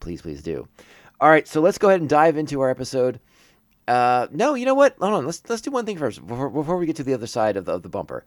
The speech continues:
I wanna talk about the, the planet that we're on. Lola Seyu, all right?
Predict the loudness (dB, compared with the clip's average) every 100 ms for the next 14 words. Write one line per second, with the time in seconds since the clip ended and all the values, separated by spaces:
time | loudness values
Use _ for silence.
0 | _ -20 0 2 2 -2 -4 -6 -2 0
1 | 0 _ _ _ -2 0 0 -4 -4 -4
2 | -4 -6 -6 -8 -10 -14 _ -20 _ _
3 | 2 4 4 2 -2 -4 -6 -12 _ -6
4 | -6 -6